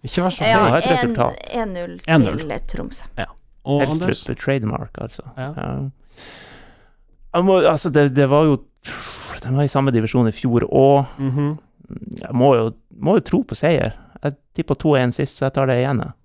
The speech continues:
Speaker 1: Ja. Jeg fortsetter på ukjøret da, for å holde poengsnittet
Speaker 3: Ja.
Speaker 1: på omtrent litt over en per kamp.
Speaker 3: <laughs>
Speaker 1: Eh, og fordi, kanskje viktigst av alt, hjemmebanen,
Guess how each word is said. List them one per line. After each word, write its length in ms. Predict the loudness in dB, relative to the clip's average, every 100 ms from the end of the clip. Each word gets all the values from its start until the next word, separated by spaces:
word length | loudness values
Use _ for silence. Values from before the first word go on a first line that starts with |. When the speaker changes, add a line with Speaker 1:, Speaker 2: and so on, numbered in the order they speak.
| -10
Speaker 1:
Ja. 180 | -2 -2 -2 _ _ -2
Jeg 100 | 0
fortsetter 380 | 0 0 -2 -2
på 140 | -6
ukjøret 600 | 2 2 2 0 -6 -6
da, 100 | -6 -8
for 200 | 0 2
å 80 | 4
holde 400 | 4 2 0 -2
poengsnittet 500 | -2 0 2 0 -2
Speaker 3:
Ja. 40 |
Speaker 1:
på 120 | -6 -8
omtrent 380 | -4 0 0 -2 _
litt 260 | -2 0 0
over 160 | -2
en 220 | 0 0 0
per 160 | -4
kamp. 280 | -2 -2 -2 0
Speaker 3:
<laughs> 560 | 0 0 -2 -2 -4
Speaker 1:
Eh, 600 | -4 -2 -2 0 -4 -4 2
og 180 | 4 4
fordi, 540 | 4 0 2 4 2 0 -10 -20 -18 2
kanskje 260 | 2 2
viktigst 300 | -4 -4 -4
av 80 | -4
alt, 140 | -6 2
hjemmebanen, 680 | 6 6 6 0 -6 -10